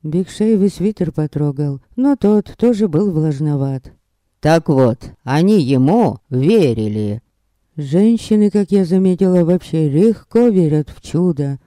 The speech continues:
в любовь вот, или в крепкую семью, в то, что всё, все непременно будет хорошо, как в сказке.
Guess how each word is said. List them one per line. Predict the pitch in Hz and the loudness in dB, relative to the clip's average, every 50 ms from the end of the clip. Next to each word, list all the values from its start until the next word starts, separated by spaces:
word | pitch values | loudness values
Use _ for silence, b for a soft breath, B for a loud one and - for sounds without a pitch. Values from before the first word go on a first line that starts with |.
| _ _ - | _ _ -4
в | 160 180 220 | 0 2 4
любовь | 254 285 277 202 170 185 202 196 185 - - | 4 2 2 2 2 2 2 2 0 -2 -4
вот, | 175 175 175 175 165 - - _ _ - | -2 0 0 0 -2 -4 -8 _ _ -4
или | 170 180 185 | 0 0 0
в | 170 151 | 0 0
крепкую | - 170 160 156 - - 160 156 156 | 0 0 0 0 0 0 2 2 0
семью, | - - - 147 147 143 135 131 143 156 185 202 175 156 151 _ _ _ _ | -2 -4 -4 -2 -2 -2 -2 -2 0 0 0 0 0 -2 -6 _ _ _ _
в | - - | -6 0
то, | - 240 247 | 0 0 2
что | - - 233 226 202 | 2 0 0 0 0
всё, | - - - 208 226 220 196 165 | -2 -4 0 2 2 2 2 0
все | 135 - - - - 196 233 247 | -4 -8 -10 -4 0 2 2 4
непременно | 254 262 262 - 262 262 262 269 277 269 254 247 240 | 4 2 2 2 2 2 2 2 2 2 2 0 2
будет | 202 226 254 220 214 196 - | 2 0 0 0 -2 -4 -4
хорошо, | - 139 147 151 151 147 139 - - 139 143 139 135 - _ _ _ _ _ | -6 -6 -4 -2 -2 -4 -4 -6 -6 -4 -4 -4 -4 -6 _ _ _ _ _
как | - 180 220 254 254 - - | -2 0 2 0 0 -2 -6
в | - - | -20 -14
сказке. | - - 170 202 214 180 - - - - 139 143 139 131 | -8 -4 -2 -2 -2 -2 -6 -10 -12 -8 -6 -6 -6 -6